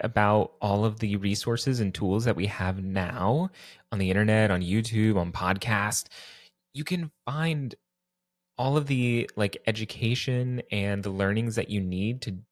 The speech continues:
to do it. But also what the advice that I would give would be to really sit and think about how you want to do it, because you can do it in so many different ways,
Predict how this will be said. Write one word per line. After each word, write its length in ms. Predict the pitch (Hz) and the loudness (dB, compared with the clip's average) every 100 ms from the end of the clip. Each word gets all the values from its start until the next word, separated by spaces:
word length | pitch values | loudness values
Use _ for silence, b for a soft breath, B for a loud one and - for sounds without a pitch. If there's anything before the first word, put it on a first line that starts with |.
| - | -8
to 100 | 107 | -4
do 320 | 92 95 95 | -2 0 2
it. 260 | 156 226 - B B B _ | 2 0 -8 B B B _
But 120 | 135 - - | -10 -8 -8
also 580 | 180 202 185 180 175 165 | -6 -6 -2 0 -2 0
what 240 | 123 - - | -2 -2 -4
the 160 | 123 | -4
advice 300 | 127 127 156 | 0 0 -2
that 100 | 160 | -2
I 80 | 143 | 0
would 180 | 127 113 | -2 -4
give 480 | - 92 101 139 160 B B B B B _ _ _ _ - | 0 2 2 0 -4 B B B B B _ _ _ _ -2
would 200 | 127 123 | -2 -2
be 480 | 123 120 117 120 117 _ _ _ _ _ _ _ _ _ | -4 -2 0 0 -2 _ _ _ _ _ _ _ _ _
to 320 | - 139 123 123 | -6 -2 0 0
really 520 | 117 147 190 226 226 | -4 -4 -2 -2 -2
sit 320 | - 151 147 - | -2 0 0 -2
and 120 | 120 | -4
think 180 | 120 120 | -2 -2
about 500 | 110 101 98 101 98 - | -2 0 2 2 0 -8
how 680 | - - - 101 101 107 | -10 -8 -4 0 2 2
you 400 | 107 107 107 107 | 0 0 0 2
want 480 | 101 98 90 90 143 - | 0 -2 -2 -2 -4 -6
to 100 | - | -6
do 180 | 151 170 | -2 0
it, 240 | 220 - - | 0 -2 -4
because 300 | 120 120 120 | -2 -2 -2
you 60 | |
can 140 | 127 123 | -4 -4
do 140 | 160 | -4
it 100 | 165 | -2
in 100 | 135 | -4
so 220 | - 135 | -4 -2
many 180 | 139 143 | 0 -2
different 320 | 123 - - | -2 -4 -4
ways, 440 | 104 131 101 69 | 0 0 0 -4